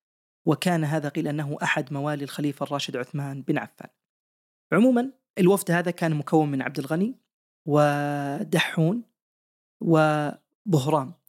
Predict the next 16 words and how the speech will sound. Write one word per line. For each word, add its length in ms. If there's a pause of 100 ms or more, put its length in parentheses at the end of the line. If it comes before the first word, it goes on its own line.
كما 220
يقال، 320
وهم 260
أبناء 240
عبد 300
الوهاب 460
بن 120
عبد 180
الرحمن 320
بن 160
رستم. 320 (800)
طبعًا 420 (120)
ذلك 360
الوفد 360 (180)
قدم 260
لتعزية 440